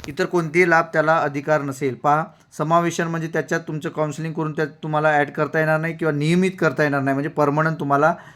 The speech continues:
होता येणार नाही. या डायरेक्ट तुम्हाला ॲग्रीमेंट करून घेणार आहे, हे लक्षात घ्यायचं विद्यार्थी मित्रांनो. समोर पहा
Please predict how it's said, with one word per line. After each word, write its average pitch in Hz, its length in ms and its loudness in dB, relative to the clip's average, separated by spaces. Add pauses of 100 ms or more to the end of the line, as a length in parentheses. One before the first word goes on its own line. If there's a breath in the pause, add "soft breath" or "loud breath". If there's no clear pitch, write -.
(360 loud breath)
होता 165 320 4
येणार 151 280 2
नाही. 147 320 0 (360 soft breath)
या 151 100 6
डायरेक्ट 151 420 4
तुम्हाला 165 300 0 (240)
ॲग्रीमेंट 170 420 2
करून 151 200 -2
घेणार 135 260 2
आहे, 120 120 0 (360 soft breath)
हे 147 60 0
लक्षात 151 240 2
घ्यायचं 147 300 -2
विद्यार्थी 143 320 -4
मित्रांनो. 143 280 -6
समोर 147 280 -2
पहा 151 240 2